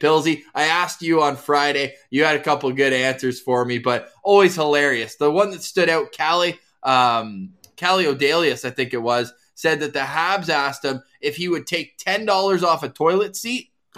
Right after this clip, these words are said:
or reach into the toilet and get a fifty dollar bill.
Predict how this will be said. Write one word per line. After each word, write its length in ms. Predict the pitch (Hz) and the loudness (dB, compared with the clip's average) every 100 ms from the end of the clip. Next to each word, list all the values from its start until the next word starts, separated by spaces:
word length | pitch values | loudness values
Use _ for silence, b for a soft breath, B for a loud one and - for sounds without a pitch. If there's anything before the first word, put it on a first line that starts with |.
| - | -4
or 220 | 170 156 | 2 2
reach 340 | 160 185 185 - | 2 -2 -4 -8
into 320 | 185 233 233 180 | -6 -6 -4 -2
the 140 | 156 | -2
toilet 480 | - 175 160 160 165 - _ _ _ - | -2 2 2 2 0 -6 _ _ _ -4
and 160 | 151 | -2
get 100 | 151 | 0
a 60 | 147 | -2
fifty 340 | - 147 - | -2 -6 -4
dollar 320 | 113 101 92 87 | -4 -2 -2 -4
bill. 340 | 87 65 - | -6 -10 -14